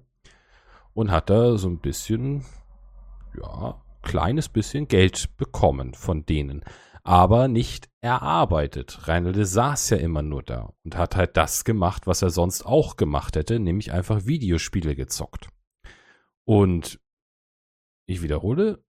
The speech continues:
Reinelde versteht einfach nicht, wie viel Arbeit steckt eigentlich in so einem Euro, ähm, Geld,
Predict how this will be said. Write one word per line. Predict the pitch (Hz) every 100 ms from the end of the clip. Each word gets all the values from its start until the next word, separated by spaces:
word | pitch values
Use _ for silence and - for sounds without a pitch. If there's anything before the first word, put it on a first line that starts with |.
| -
Reinelde | 90 76 135 139
versteht | 143 107 87 - - 147 196 -
einfach | 123 120 120
nicht, | 120 117 -
wie | 87 85 151
viel | - 151
Arbeit | - 92 101 101
steckt | - - 117 - -
eigentlich | 95 95 101 - 95 - -
in | 123
so | 131 123 -
einem | 85 90 95 95 -
Euro, | 95 90 82 82 78 - _ _ _ _ _ _ _ _ _ _ -
ähm, | 85 78 78 76 73 - _ _ _ _ _ _ _ -
Geld, | 76 - -